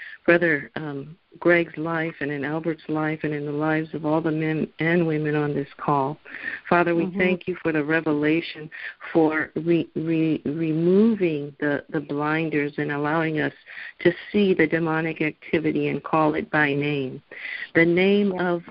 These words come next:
Speaker 1: orphan spirit must bow to the name of Jesus Christ.
Speaker 2: Amen.
Speaker 1: So we speak to you, orphan spirit. And we command you in the name of Jesus to leave us now and leave the body of Christ.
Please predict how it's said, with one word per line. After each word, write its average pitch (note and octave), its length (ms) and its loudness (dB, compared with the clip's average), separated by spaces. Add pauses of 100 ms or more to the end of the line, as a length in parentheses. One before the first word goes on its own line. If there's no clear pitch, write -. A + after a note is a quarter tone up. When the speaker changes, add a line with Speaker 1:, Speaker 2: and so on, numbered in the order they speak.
(160)
Speaker 1:
orphan G3+ 500 2 (160)
spirit D#3 440 -2
must D3+ 320 -6
bow D3+ 320 -2
to D3+ 100 -4
the D3+ 120 0
name D3+ 320 -4
of D3 120 -8
Jesus D3 400 -6 (120)
Christ. - 600 -8 (320)
Speaker 2:
Amen. E3+ 340 6
Speaker 1:
So F3+ 80 6
we G3 160 4 (120)
speak G#3 200 0 (120)
to G3 40 6
you, E3+ 260 2
orphan D#3 460 -4 (120)
spirit. D3 400 -2 (500)
And F3 140 6
we F#3+ 100 4
command F3 540 0
you F3+ 160 0
in F3 100 -2
the E3 80 0
name E3+ 300 -2
of D#3 140 -6
Jesus D3+ 420 -2 (380)
to F3 100 4
leave F3+ 680 2 (100)
us D3+ 220 -2 (140)
now C#3 480 -2
and D3 300 -2
leave E3 400 2
the C#3 80 0
body C#3 380 0
of C3+ 160 -4
Christ. B2+ 360 -6